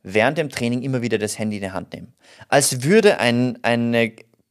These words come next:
große Energieportion meiner Kraft, meiner Seele sich in dieses Handy hineinbewegen und dort verschluckt werden.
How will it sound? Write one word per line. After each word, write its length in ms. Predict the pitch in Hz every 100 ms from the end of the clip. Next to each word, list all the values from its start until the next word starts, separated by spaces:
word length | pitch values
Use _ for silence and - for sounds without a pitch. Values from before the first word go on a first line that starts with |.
| _
große 420 | - 143 185 -
Energieportion 1600 | 170 131 127 123 196 - 135 - 117 104 - 120 113 - 107 139
meiner 240 | 143 101 101
Kraft, 440 | - 127 170 -
meiner 240 | 110 107
Seele 400 | 104 113 123 151 165 - -
sich 340 | - 135 -
in 180 | 175 190
dieses 380 | 180 160 147 -
Handy 300 | 143 175 160
hineinbewegen 720 | 131 110 127 147 107 107 117
und 160 | 123 113
dort 100 | 120
verschluckt 560 | 123 - 143 180 -
werden. 420 | 107 90 92 117